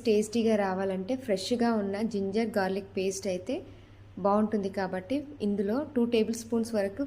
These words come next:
ఫ్రెష్ జింజర్ గార్లిక్ పేస్ట్ని యాడ్ చేశాను. ఇందులో ఉన్న పచ్చివాసన అంతా పోయేంత వరకు దీన్ని ఫ్రై చేస్తూ ఉండాలి. ఇప్పుడు క్లీన్ చేసిన హాఫ్ కేజీ చికెన్ని ఇందులో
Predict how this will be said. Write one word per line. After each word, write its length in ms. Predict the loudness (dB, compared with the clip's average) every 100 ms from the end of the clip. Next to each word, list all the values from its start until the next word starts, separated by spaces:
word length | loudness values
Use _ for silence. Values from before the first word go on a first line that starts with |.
| -2
ఫ్రెష్ 240 | -2 0 0 0
జింజర్ 320 | 0 -2 0
గార్లిక్ 280 | 0 0 -2 -2
పేస్ట్ని 360 | -2 0 -2 -4 -10 -16 -16 -16 -6 0
యాడ్ 180 | 2 2 0
చేశాను. 440 | 2 2 0 0 -2 -8 -14 -6 2
ఇందులో 260 | 4 6 6 6
ఉన్న 120 | 4 2
పచ్చివాసన 540 | -4 -2 0 0 0 -2 -2
అంతా 220 | -2 -4 -2
పోయేంత 360 | -2 0 -2 -2 -2
వరకు 280 | -2 -4 -6 -6 -10 -12 -16 -4 4
దీన్ని 300 | 6 8 4 4
ఫ్రై 160 | 2 2 2
చేస్తూ 280 | 0 2 4 6
ఉండాలి. 420 | 4 4 2 0 -4 -12 -16 -18 -18 -16 -2 0
ఇప్పుడు 260 | 2 2 2 0 -10 -16 -16 -16 -16 -16 -18 -18 -18 -18 -18 -18 -2
క్లీన్ 300 | 4 6 6 6
చేసిన 360 | 4 4 0 0 0
హాఫ్ 200 | 0 0 2
కేజీ 220 | 2 2 -2
చికెన్ని 460 | -2 0 0 4 4
ఇందులో 280 | 6 4